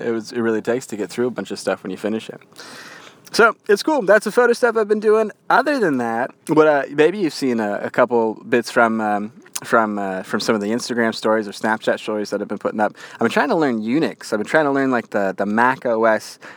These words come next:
command line terminal stuff. I don't know if you guys have learned any, uh, any stuff in sh-, in a shell language before. Way back, like, years ago, like, back in the nineties, you guys might remember when you, when you got your first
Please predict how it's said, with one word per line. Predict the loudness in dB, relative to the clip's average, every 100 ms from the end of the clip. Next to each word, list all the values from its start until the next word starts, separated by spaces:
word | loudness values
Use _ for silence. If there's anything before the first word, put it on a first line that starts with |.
| -8
command | -2 0 0 0 0 0
line | 0 0 -4 -8 -12 _ -2
terminal | 2 2 0 -6 -10
stuff. | -6 -6 -6 -8 -2
I | 0
don't | 2
know | 0
if | -2
you | -2
guys | -2
have | -4 -6
learned | -2 -2 -2
any, | -4 -4 -6
uh, | -6
any | -6 -6
stuff | -2 -2 -2
in | -10
sh-, | -12 -10
in | -8
a | -8
shell | 0 2 2 0 -4
language | -4 -2 -2 -4
before. | -6 -2 0 0 -6 -6 2
Way | 4 4
back, | 2 -4 -10 _ -20 _
like, | -6 0
years | 2 4 2 0
ago, | -4 -2
like, | 2
back | 4 2 2
in |
the | -2
nineties, | 0 0 0 -4 0
you |
guys | 2 2
might | 0 0
remember | 0 0 0
when | -2
you, | -4 -10 -4
when | -2
you | 2
got | 2
your | 0
first | 0 0 0 -6 -18